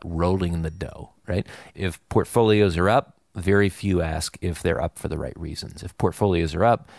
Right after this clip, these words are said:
they don't wanna know if the trend is sustainable. That's assumed, yes.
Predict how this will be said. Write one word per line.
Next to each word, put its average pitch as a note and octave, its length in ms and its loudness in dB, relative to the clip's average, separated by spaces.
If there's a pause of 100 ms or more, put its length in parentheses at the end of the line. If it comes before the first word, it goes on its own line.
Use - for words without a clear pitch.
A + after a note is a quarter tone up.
(320)
they F#2 260 -2
don't F#2+ 160 2
wanna A2 220 0
know - 100 -10
if - 140 -14
the - 80 -16
trend F2 340 -2
is D#2 140 -6
sustainable. - 800 -4
That's F2+ 260 -2
assumed, F#2+ 760 -2 (300)
yes. - 640 -6